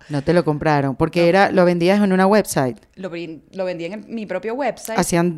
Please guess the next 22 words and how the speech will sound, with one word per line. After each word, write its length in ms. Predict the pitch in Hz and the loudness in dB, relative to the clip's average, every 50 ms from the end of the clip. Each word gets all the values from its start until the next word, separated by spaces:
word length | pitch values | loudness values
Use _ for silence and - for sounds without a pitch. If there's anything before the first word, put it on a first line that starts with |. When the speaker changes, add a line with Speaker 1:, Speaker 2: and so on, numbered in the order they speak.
| - - | -6 -10
Speaker 1:
eh, 180 | - - - - | -10 -10 -10 -8
eh, 380 | - - - - - 139 147 - - | -8 -6 -6 -6 -4 -4 -6 -6 0
lo 140 | 175 175 170 | 4 4 6
bajabas 420 | 165 160 170 208 196 160 151 147 | 6 6 6 6 6 6 6 4
el 80 | 160 147 | 2 0
programa. 520 | - 156 170 175 175 156 139 135 127 - _ - | 2 2 2 2 2 2 0 -2 -4 -6 _ -18
Speaker 2:
No, 140 | 165 185 185 | -18 -18 -16
que 120 | - 160 170 | -14 -14 -14
bajar 340 | 165 175 170 175 208 254 220 | -14 -12 -10 -10 -8 -8 -8
en 80 | 185 160 | -6 -6
ese 40 | 151 | -4
Speaker 1:
No, 100 | 139 143 180 220 | 0 0 2 2
en 80 | 190 | 2
esa 80 | 147 240 | 2 2
Speaker 2:
momento. 160 | 285 156 - | 2 2 0
Speaker 1:
época 140 | - 185 202 180 | 0 0 0 2
nada. 220 | 165 190 220 196 | 2 2 2 2
Speaker 2:
Eran 120 | 143 120 113 | 0 -2 -4
C 160 | - 285 247 | -4 -6 -6
D-roms. 760 | 214 220 214 208 226 254 339 294 190 139 - - - - - - | -4 -4 -2 0 2 2 2 2 0 -2 -8 -12 -16 -16 -10 -6
Speaker 1:
Ah, 360 | 135 139 147 175 196 190 160 | -4 0 2 4 4 4 4
ok, 80 | 139 | 2